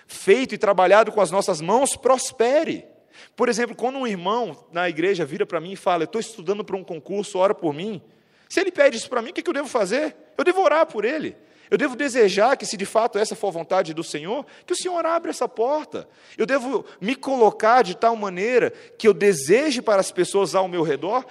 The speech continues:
que o Senhor os abençoe. Nós não deveríamos simplesmente tornar essa ideia como uma,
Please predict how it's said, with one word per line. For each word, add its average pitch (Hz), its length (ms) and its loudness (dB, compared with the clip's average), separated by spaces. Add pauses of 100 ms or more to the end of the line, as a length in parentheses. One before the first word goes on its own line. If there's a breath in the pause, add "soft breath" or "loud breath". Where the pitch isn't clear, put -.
(160 loud breath)
que 269 80 -2
o 294 40 2
Senhor 262 600 -2
os 349 100 -2
abençoe. 349 680 0 (840)
Nós 247 140 2
não 320 100 -4
deveríamos 285 440 -6
simplesmente 214 580 -8 (260)
tornar 185 540 0 (320 loud breath)
essa 208 280 2
ideia 185 360 0
como 190 640 -4 (240)
uma, 165 180 -8